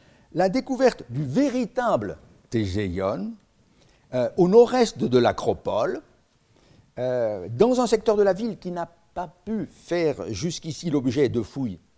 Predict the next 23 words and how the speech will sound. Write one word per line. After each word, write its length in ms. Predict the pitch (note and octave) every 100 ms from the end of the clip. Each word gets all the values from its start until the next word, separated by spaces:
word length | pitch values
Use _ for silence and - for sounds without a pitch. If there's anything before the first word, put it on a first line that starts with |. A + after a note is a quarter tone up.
| -
extensives, 1000 | B2+ - - G#2 F#2 - D3+ A#3 A#3+ A3 - _ _ _ _ _ _ -
euh, 160 | D3 C3
viendra 340 | A3+ C#4+ C4
peut-être 640 | G3 E3 A#2 A2+ - - _ _
enrichir 960 | F#3+ F#3+ D#3+ B2 - A3+ A#3 E3 C#3+ A#2 - -
la 400 | B2 C3+ D3 -
documentation 1080 | A2 F#2 G2+ D#3 D3 C#3+ - B2 - E3 C3+ -
sur 240 | - C3+
les 220 | B2+ A2+ - _ - -
Théséias, 680 | F3 D3 A#2 C#3 B2+ A#2+ - - _ - - _
qui, 280 | - B3+ G#3 - _ _ -
il 80 | B2
faut 160 | C3+
bien 160 | A#2+ B2
le 120 | G#2+
dire, 280 | C3+ C#4 C#4+ - _
n'a 200 | - C3+ - A2+
guère 240 | E3+ G#3+ A#2+
bougé 480 | A#2+ C#3+ D#3 D4+
depuis 380 | - A#2+ - G#3
le 140 | G3 B2
dix-neuvième 640 | A2+ B2 A#2+ F#2 F2+ E2+
siècle, 460 | D2 F2 G#2+ F3+